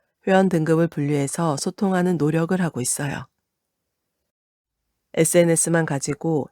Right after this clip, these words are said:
연애 수백억을 버는 남자로 유명한 게리 바이너척.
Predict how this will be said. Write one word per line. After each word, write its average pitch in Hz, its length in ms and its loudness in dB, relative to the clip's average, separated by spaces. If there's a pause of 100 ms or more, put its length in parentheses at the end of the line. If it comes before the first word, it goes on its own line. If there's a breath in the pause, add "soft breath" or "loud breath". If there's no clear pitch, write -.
(100)
연애 165 240 2
수백억을 185 520 0
버는 165 320 0
남자로 151 440 0
유명한 143 640 -2
게리 160 260 0
바이너척. 165 680 -2